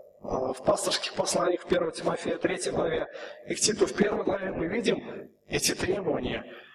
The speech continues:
И Господь очень, а, строго спрашивает с проповедником.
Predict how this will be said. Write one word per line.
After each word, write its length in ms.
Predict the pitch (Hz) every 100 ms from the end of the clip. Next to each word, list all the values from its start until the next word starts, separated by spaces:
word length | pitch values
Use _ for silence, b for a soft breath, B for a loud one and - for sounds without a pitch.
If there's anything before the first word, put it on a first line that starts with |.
| B B -
И 400 | - 135 135 123
Господь 480 | - - 151 - 175
очень, 640 | 170 190 - - - -
а, 160 | - -
строго 340 | - 190 196
спрашивает 680 | 190 - 240 - - - 180
с 80 | 180
проповедником. 880 | - 180 196 214 247 226 - -